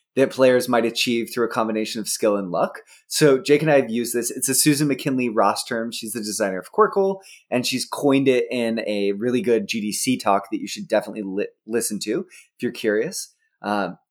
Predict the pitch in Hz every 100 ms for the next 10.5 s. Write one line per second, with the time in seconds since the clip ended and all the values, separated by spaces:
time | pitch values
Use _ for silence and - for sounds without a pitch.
0 | - 131 127 127 - - - 208 - 269
1 | 180 - 165 147 123 135 135 113 - 139
2 | 135 175 220 220 208 175 165 - 120 -
3 | 110 95 82 - - _ - _ 143 151
4 | 185 190 196 180 175 - - 160 151 131
5 | 123 120 101 - 98 - - 82 - -
6 | _ _ _ 135 139 127 - 170 156 139
7 | 123 113 110 98 90 101 95 98 90 95
8 | 87 - - - - 147 135 - - 160
9 | 151 131 120 113 104 - 104 - 95 95
10 | 87 82 85 78 -